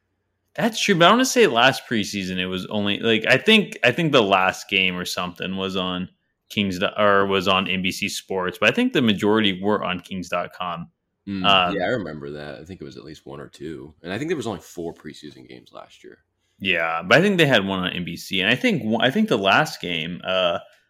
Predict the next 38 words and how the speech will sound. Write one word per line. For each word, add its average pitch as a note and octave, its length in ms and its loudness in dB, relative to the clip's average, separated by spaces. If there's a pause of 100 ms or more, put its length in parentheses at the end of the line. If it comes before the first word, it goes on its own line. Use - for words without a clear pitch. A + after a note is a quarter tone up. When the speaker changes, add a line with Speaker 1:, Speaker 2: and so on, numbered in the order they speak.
(300)
Speaker 1:
I A2+ 60 -6
think B2 120 0
our A2+ 140 6
last G2 480 2 (180)
preseason F2+ 480 -4
game, F2 300 -4
no, C#3+ 300 4
maybe C3+ 200 2
it's B2 120 0
not G#2 120 4
our F2 100 0
last E2 280 -4
one, F2 80 -10
our F2 80 -8
second A2 300 -2
to G#2+ 80 -2
last G#2 340 2
against F#2+ 400 -8
the F#2 100 -6
Warriors. F#2+ 680 -4
I A#2+ 60 -4
think A2+ 100 -6
our G2 100 0
last F2 260 -2
one's F2+ 140 -10
against F2 320 -14
the - 80 -20
Jazz. - 640 -8 (100)
I G2+ 60 -12
think F#2+ 140 -12
we F#2 120 -12
go F2+ 160 -8
back F2 260 -6
to F#2+ 80 -20
back E2 260 -8
with - 100 -16
the F#2 100 -20
Jazz E2 520 -12